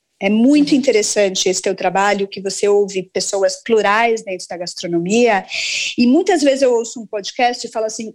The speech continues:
Speaker 1: "Hum, isso eu não quero pra mim, essa porta eu não vou. Puta, olha
Speaker 2: Sim.
Speaker 1: que difícil trabalhar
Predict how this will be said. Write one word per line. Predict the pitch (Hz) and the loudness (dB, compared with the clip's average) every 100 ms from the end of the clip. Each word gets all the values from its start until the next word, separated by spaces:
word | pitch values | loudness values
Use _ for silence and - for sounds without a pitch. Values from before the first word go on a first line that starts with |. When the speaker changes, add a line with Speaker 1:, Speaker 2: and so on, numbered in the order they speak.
| - | -6
Speaker 1:
"Hum, | 226 226 214 | -4 -2 0
isso | 196 190 | -2 -2
eu | 226 | 0
não | 285 | 0
quero | 285 160 151 160 _ | 0 -4 -4 -10 _
pra | - 180 | -6 0
mim, | 170 147 160 - - | 0 0 -8 -16 -2
essa | 190 185 | -2 0
porta | 202 180 165 196 | 0 0 0 0
eu | |
não | 240 | 2
vou. | 269 160 151 156 - - - | 0 0 -4 -6 -14 -14 -2
Puta, | 233 208 | 0 2
olha | 262 480 | 2 2
Speaker 2:
Sim. | |
Speaker 1:
que | - | 0
difícil | 175 - 233 208 - 190 | -4 -2 0 0 -2 -4
trabalhar | 190 180 170 | -4 -2 -2